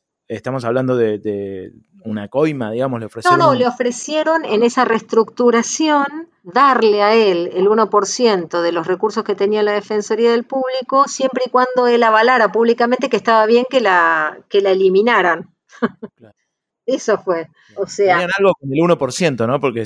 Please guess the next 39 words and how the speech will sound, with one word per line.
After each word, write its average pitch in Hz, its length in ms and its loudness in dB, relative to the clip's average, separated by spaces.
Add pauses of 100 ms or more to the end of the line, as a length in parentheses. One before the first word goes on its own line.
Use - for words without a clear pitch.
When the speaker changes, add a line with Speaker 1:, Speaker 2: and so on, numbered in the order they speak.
(100)
Speaker 1:
a 135 80 -4
sus - 180 -12
financistas 139 540 -6
le 131 80 -2
pedían 139 300 -4
el 131 100 -4
uno 135 160 -4
por 123 140 -6
ciento 131 220 -4
del 117 100 -2
patrimonio. 113 400 -2
Speaker 2:
Tenían 370 200 6
algo, 285 280 4
¿no? 339 180 4
Con 320 160 4
el 277 140 4
uno. 262 180 4 (580)
<laughs> 277 520 -4 (580)
Speaker 1:
Una 151 220 0
fijación 139 600 -6
con 135 140 -2
el 127 100 -2
uno 135 160 -2
por 117 200 -6
ciento. 110 340 -12
Speaker 2:
Puede 226 220 0
ser, 202 260 -4
fue 233 140 -2
muy 247 180 2
duro, 202 300 4
¿sabes? 208 280 -6
Ese 214 200 -4
momento, 190 580 -2
porque 180 320 -2
ver 202 180 0
a 226 60 0
un 202 80 -6
compañero 190 1120 -2
de, 156 460 -10